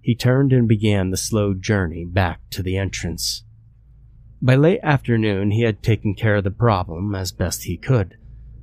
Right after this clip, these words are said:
Most of his time and effort was spent sawing through the trunk at its base with a handsaw. He then cut the tree into pieces small enough to remove through the access panel.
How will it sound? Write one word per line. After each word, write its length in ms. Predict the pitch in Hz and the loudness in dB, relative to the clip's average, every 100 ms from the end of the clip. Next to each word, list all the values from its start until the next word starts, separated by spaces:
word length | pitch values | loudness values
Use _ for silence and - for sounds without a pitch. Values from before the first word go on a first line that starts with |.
| - | 0
Most 320 | 117 101 - | 2 2 -2
of 80 | 85 | -10
his 120 | 90 | -10
time 400 | - 117 101 90 | -2 0 0 -2
and 100 | 92 | -2
effort 360 | 104 - 92 - | -2 -2 -6 -8
was 220 | 110 92 | -6 -6
spent 360 | - 110 95 - | -4 -2 -4 -6
sawing 520 | - - 110 104 98 95 | -6 -2 -2 -2 -4 -6
through 180 | - | -8
the 120 | 98 98 | -8 -8
trunk 520 | - 147 104 85 - | -6 -2 -2 -2 -6
at 120 | 92 | -6
its 180 | 95 - | -6 -6
base 440 | 135 110 78 - | -2 -2 -2 -8
with 160 | 95 107 | -8 -6
a 60 | |
handsaw. 640 | 92 127 123 - - 65 - - - - - _ - - | -2 -2 -2 -4 -6 -8 -12 -18 -20 -20 -20 _ -20 -4
He 120 | - | 2
then 320 | 123 165 143 127 | 4 4 4 2
cut 280 | - 135 | 2 0
the 80 | - | 0
tree 440 | - - 131 92 90 | -4 0 0 0 -2
into 200 | 90 104 | -6 -6
pieces 540 | - 113 - 107 95 | 0 0 0 -2 -4
small 380 | - 120 110 95 | -2 0 0 -2
enough 280 | 90 90 - | -4 -8 -8
to 120 | - | -2
remove 480 | 104 101 107 101 98 | -2 0 -2 -4 -6
through 360 | - 123 95 | -4 -2 -2
the 180 | 85 95 | -4 -4
access 480 | 104 104 - 87 - | -4 -4 -6 -6 -6
panel. 480 | - 90 85 82 | -6 -6 -6 -10